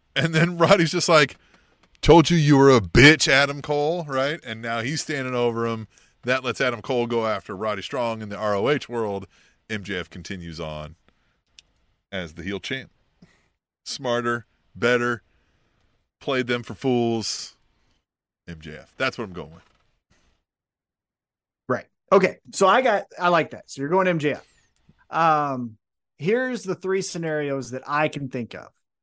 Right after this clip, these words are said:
Speaker 2: You do either a schmoz finish where Roderick Strong gets involved. What the fuck? You screwed this up for everyone. The biggest main event of all time.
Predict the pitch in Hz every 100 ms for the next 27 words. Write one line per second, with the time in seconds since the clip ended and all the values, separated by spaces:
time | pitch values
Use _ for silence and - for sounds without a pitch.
0 | _ _ _ _ _ _ - - 123 127
1 | 120 117 113 - - - 208 277 240 135
2 | 117 185 220 _ _ _ _ 135 123 -
3 | - 143 131 175 220 262 254 - - _
4 | - 165 107 110 - _ _ _ _ 143
5 | 165 165 151 143 135 _ _ _ _ _
6 | _ _ _ _ - 120 123 135 147 -
7 | 160 151 131 151 151 196 196 160 151 131
8 | 120 135 156 - _ _ _ _ - 120
9 | 139 - 185 - 175 156 - 131 - 165
10 | 160 160 147 170 156 - 170 196 220 175
11 | 143 135 135 135 113 151 156 175 - 170
12 | 185 175 151 151 143 127 143 160 156 165
13 | 151 139 131 131